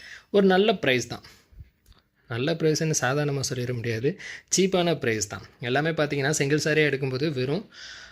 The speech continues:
நானூத்தி ஐம்பது. அதுவே வந்து ஹோல்சேலா எடுக்கும்போது உங்களுக்கு நானூறு ரூபான்ற ரேட்ல வரும். அது எத்தனை அப்படின்றத நீங்க WhatsApp-ல மெசேஜ் பண்ணியே தெரிஞ்சுக்கலாம். So, இப்போதைக்கு கலெக்ஷன்ஸை ஃபுல்லா பாருங்க. பார்த்துட்டு உங்களுக்கு பிடிச்சதை நீங்க ஸ்கிரீன்ஷாட் பண்ணி எடுத்துக்கலாம். WhatsApp-ல மெசேஜ்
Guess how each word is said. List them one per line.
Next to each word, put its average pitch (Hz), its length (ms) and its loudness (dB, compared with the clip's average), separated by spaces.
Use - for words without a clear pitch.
நானூத்தி 165 460 2
ஐம்பது. 131 800 0
அதுவே 151 260 2
வந்து 170 180 2
ஹோல்சேலா 180 500 2
எடுக்கும்போது 151 720 0
உங்களுக்கு 175 360 4
நானூறு 165 380 2
ரூபான்ற 131 320 0
ரேட்ல 113 380 -2
வரும். 107 240 -8
அது 107 200 -6
எத்தனை 180 300 0
அப்படின்றத 160 440 2
நீங்க 160 180 2
WhatsApp-ல 135 520 0
மெசேஜ் 135 220 0
பண்ணியே 127 220 -2
தெரிஞ்சுக்கலாம். 123 500 -2
So, 123 220 -6
இப்போதைக்கு 139 520 0
கலெக்ஷன்ஸை 127 480 -4
ஃபுல்லா 127 240 -2
பாருங்க. 127 400 -2
பார்த்துட்டு 175 320 4
உங்களுக்கு 175 420 2
பிடிச்சதை 190 280 2
நீங்க 151 220 2
ஸ்கிரீன்ஷாட் 151 440 -2
பண்ணி 123 200 -2
எடுத்துக்கலாம். 143 680 -2
WhatsApp-ல 160 360 0
மெசேஜ் 147 200 0